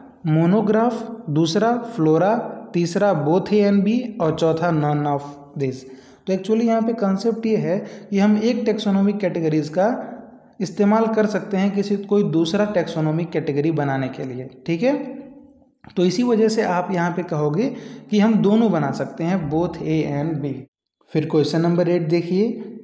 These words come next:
क्या कहता है, all living organism are linked to one another because, हर एक living organism एक दूसरे से linked हैं, कैसे, because, क्यों, they have common genetic material of same type,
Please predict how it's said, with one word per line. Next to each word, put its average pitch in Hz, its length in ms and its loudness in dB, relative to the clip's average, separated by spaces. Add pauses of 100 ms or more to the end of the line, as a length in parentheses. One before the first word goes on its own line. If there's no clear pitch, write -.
(200)
क्या 175 120 2
कहता 196 400 2
है, 226 140 -2
all 214 220 2
living 226 440 2
organism 185 520 2
are 180 260 0
linked 208 500 4
to 196 80 4 (160)
one 190 200 2 (140)
another 151 500 2
because, 147 520 2 (1700)
हर 160 220 -2
एक 208 220 0
living 170 320 2
organism 151 520 2
एक 147 160 0
दूसरे 151 300 0
से 165 160 0
linked 156 400 2
हैं, 120 520 -8 (100)
कैसे, 165 580 -2
because, 175 360 0 (400)
क्यों, 220 180 4 (1500)
they 175 200 2
have 190 120 2 (140)
common 170 360 2
genetic 180 320 0
material 175 560 2
of 160 120 2 (180)
same 165 240 0
type, 180 440 0